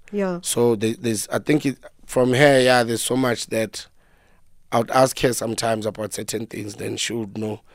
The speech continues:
Speaker 2: So, so if, if she doesn't know, she'll also ask Obaba Omncane.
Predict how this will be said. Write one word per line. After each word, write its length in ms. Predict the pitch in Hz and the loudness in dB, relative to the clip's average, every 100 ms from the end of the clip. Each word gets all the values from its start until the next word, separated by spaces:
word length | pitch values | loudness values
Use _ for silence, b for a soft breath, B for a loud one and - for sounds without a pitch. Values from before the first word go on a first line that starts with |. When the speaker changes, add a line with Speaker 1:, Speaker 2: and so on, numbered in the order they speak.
| b b | b b
Speaker 2:
So, 160 | - - _ - | -18 -18 _ -6
so 180 | - 117 | -4 -2
if, 120 | - | -2
if 160 | 139 | -2
she 140 | - 127 | -2 -2
doesn't 360 | 120 113 120 | 0 0 0
know, 200 | 123 120 | 0 0
she'll 240 | 113 107 113 | -2 -6 -8
also 480 | 117 - 117 117 - | -8 -6 -4 -4 -4
ask 280 | 113 110 - | -4 -6 -6
Obaba 380 | 113 113 110 | -4 -2 -4
Omncane. 380 | 113 117 113 117 | -4 -4 -4 -6